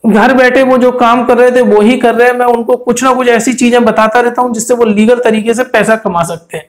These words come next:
तो मुझसे जुड़िए, मुझे WhatsApp करिए, मेरे ग्रुपों से मैं एड अप होइए WhatsApp के में, आपको हंड्रेड परसेंट बेनिफिट होगा। कोई इन्वेस्टमेंट नहीं, किसी तरह का कोई खर्चा नहीं, सिर्फ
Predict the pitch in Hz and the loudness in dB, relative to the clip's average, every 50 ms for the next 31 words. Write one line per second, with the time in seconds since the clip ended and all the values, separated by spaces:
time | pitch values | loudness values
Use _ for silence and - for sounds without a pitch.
0 | _ _ _ _ _ - - - - _ 262 226 220 220 220 220 - 302 285 269 | _ _ _ _ _ -20 -20 -20 -6 _ 0 2 2 2 2 2 2 2 2 2
1 | 269 254 262 285 285 277 254 240 240 262 254 208 190 - - - 262 262 262 262 | 2 2 2 2 2 2 2 2 2 2 2 2 2 2 0 0 -2 0 0 0
2 | 254 247 254 262 262 240 226 226 233 226 196 202 196 190 202 240 247 247 233 262 | 0 2 2 0 0 2 2 2 2 2 2 0 0 0 0 -2 -2 0 0 -2
3 | 254 240 - - _ _ - _ _ 240 240 247 240 226 226 226 240 240 247 240 | -2 -4 -6 -12 _ _ -20 _ _ 0 2 2 2 2 2 2 2 0 0 0
4 | 226 226 233 240 226 196 190 190 - 226 214 220 - 226 233 240 277 - - _ | 0 2 2 2 2 2 0 0 -2 -4 -2 -2 -2 -2 -2 -2 -4 -6 -12 _
5 | _ _ - - - - 220 226 240 247 247 247 247 - 277 277 269 233 - 185 | _ _ -20 -14 -6 -2 0 2 2 0 0 -2 -2 0 2 2 2 2 0 0
6 | 208 220 233 170 - 247 247 - 233 226 - 247 240 214 208 202 196 190 175 196 | 0 2 2 2 0 0 -2 -2 -2 0 0 0 2 2 2 2 2 0 0 0
7 | 165 170 160 160 160 160 - - 254 254 269 269 262 254 247 247 247 240 247 254 | 0 0 0 0 -2 -4 -2 0 0 2 2 2 2 2 2 2 2 2 0 0
8 | 254 247 247 240 233 233 247 254 247 254 - _ _ _ _ - _ _ - 262 | 0 0 2 2 2 2 2 0 -2 -6 -10 _ _ _ _ -20 _ _ -2 0
9 | 226 254 269 254 - 247 240 240 240 240 233 202 220 208 196 - 202 170 160 170 | 2 2 2 2 2 2 2 2 2 2 0 2 0 0 0 0 -2 -2 -2 -2
10 | - 156 156 156 156 - - - 254 269 262 - | -4 -6 -6 -6 -8 -6 -2 0 0 0 0 -4